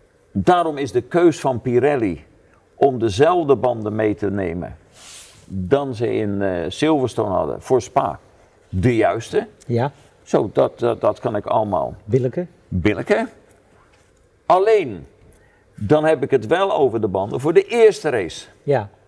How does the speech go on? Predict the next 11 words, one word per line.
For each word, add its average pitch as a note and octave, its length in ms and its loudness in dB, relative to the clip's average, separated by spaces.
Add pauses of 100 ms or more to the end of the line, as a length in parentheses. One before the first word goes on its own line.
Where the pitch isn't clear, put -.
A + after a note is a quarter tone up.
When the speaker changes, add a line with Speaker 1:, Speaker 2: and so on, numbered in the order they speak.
(300)
Speaker 1:
Maar C#3 240 2
ze C#3 100 -4
hebben F#3+ 320 0
de D3+ 80 0
banden G#2+ 420 0
gekozen A2 560 -2
voor - 180 -2
de F3+ 140 -2
tweede A3 420 2
race. F2+ 420 -2
Speaker 2:
<laughs> D#3 120 0